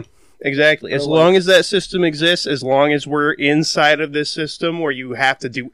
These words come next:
Speaker 1: anything to make money to survive, I think if there's no opportunities for you outside of that, that's what you have to do.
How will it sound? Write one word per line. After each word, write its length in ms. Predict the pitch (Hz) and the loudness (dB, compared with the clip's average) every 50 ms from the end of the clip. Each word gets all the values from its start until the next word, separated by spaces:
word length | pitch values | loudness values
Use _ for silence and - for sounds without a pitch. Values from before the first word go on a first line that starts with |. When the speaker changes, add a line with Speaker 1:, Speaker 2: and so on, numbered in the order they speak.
| _ | _
Speaker 1:
anything 720 | - 127 139 151 165 170 170 - - 175 175 165 165 170 175 _ _ - - - _ _ | -10 -6 -2 -2 -2 -2 -2 -4 -6 -6 -6 -4 -6 -8 -10 _ _ -20 -20 -20 _ _
to 500 | - - 165 139 131 123 120 117 120 110 | -6 -4 -4 -4 -4 -4 -8 -10 -10 -10
make 420 | 110 110 110 113 123 135 135 - 160 | -8 -6 -4 0 0 0 0 -2 -4
money 460 | 151 135 135 135 143 147 156 151 - _ _ _ _ _ _ _ - | -2 -2 -2 -2 -2 -4 -6 -8 -12 _ _ _ _ _ _ _ -10
to 120 | 165 - | -8 -8
survive, 720 | - - 131 120 98 110 110 113 120 135 175 196 - - _ _ - - - - - | -6 -8 -8 -4 -2 0 0 2 0 0 -2 -4 -8 -16 _ _ -20 -20 -20 -6 -2
I 160 | 127 127 131 | 0 0 0
think 300 | - - 131 127 117 - _ _ _ _ _ - - - - _ _ _ _ _ _ - - - | 0 -2 -2 -4 -4 -6 _ _ _ _ _ -20 -20 -20 -20 _ _ _ _ _ _ -10 -8 -8
if 120 | 123 110 | -8 -8
there's 200 | - 123 113 - | -8 -8 -8 -6
no 200 | 127 117 117 117 | -6 -6 -4 -2
opportunities 800 | 117 123 127 - 143 135 - - 160 156 160 156 156 160 160 - | -2 -2 -2 -4 -6 -8 -6 -6 -4 -4 -4 -4 -4 -6 -8 -8
for 220 | - - - 175 165 | -10 -10 -8 -6 -4
you 260 | 165 165 165 165 160 | -4 -4 -4 -2 -2
outside 520 | 135 135 135 - - - 160 147 156 160 | 0 0 -2 -2 -4 -4 -2 -2 0 -2
of 100 | 175 170 | -2 -4
that, 300 | 160 175 180 180 - - | -2 0 0 0 -2 -2
that's 260 | 127 127 117 - - - | -2 -4 -4 -4 -6 -10
what 80 | - | -12
you 80 | 113 120 | -12 -10
have 220 | 127 110 92 - - | -10 -10 -10 -12 -14
to 80 | - | -18
do. 240 | 110 - - - - | -18 -18 -18 -20 -20